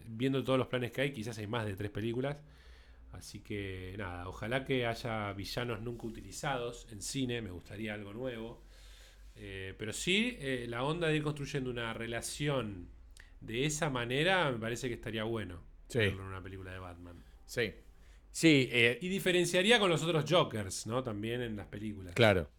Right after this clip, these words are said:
Speaker 2: Sí, estaría bueno, y estaría bueno también que, que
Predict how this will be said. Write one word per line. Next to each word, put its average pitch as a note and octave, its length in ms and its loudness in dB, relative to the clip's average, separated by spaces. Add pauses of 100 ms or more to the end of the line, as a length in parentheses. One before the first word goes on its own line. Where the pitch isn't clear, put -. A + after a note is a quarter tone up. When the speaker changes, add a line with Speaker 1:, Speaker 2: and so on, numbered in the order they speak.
(800)
Speaker 2:
Sí, - 180 6
estaría B2+ 260 10
bueno, D3 580 10
y G#2 100 2
estaría G#2+ 260 4
bueno C3 240 6
también A2+ 500 8
que, F2+ 640 4
que E2 460 -4